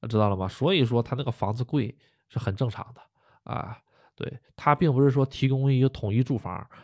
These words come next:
而是说我去找房子，找到了房子之后，我的妻女儿啊，我的妻儿啊，发小都在这边儿这个上班啊，或者是工作、上学啊什么的哈，我在这边自卫队服役，然后工作个几年之后呢，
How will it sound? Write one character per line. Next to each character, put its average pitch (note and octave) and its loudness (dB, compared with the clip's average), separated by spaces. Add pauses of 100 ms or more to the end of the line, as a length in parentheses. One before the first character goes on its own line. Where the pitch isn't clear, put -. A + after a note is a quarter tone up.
而 A2+ 2
是 B2+ 4
说 C3 2
我 F#2+ 2
去 - -4
找 - 0
房 F#2 -6
子， G2 -2
找 F#2+ -2
到 A#2+ 2
了 A#2+ 4
房 G#2 0
子 A#2+ 2
之 A#2 2
后， A#2+ 4
我 G2 2
的 G#2+ 4
妻 C#3 0
女 A#2 -2
儿 - -10 (340)
啊， G#2 2
我 G#2 4
的 A#2+ 4
妻 - 2
儿 B2 6 (480)
啊， G2+ 0
发 C3+ 0
小 - -4
都 B2+ 2
在 G#2+ 0
这 A2+ 2
边 G#2+ 6
儿 G#2 2 (200)
这 G#2+ -8
个 G2 0
上 G2+ -2
班 G2 2
啊， F#2+ 2
或 G#2 -2
者 G2 0
是 G2+ 0
工 A2 -2
作、 A2+ 4
上 A#2 2
学 F#2+ -2
啊 G#2 4
什 - -4
么 F#2+ -12
的 F#2+ -10
哈， F#2 -12
我 G2+ 4
在 A2+ 4
这 A2 0
边 G#2 4
自 A#2 -2
卫 G#2+ 2
队 A2 4
服 G2 -2
役， A2 2 (340)
然 A2 0
后 B2 6
工 D3+ 2
作 E3+ 6
个 C3+ 6
几 G#2+ 2
年 G#2 2
之 C3 4
后 C#3 6
呢， F#2+ 0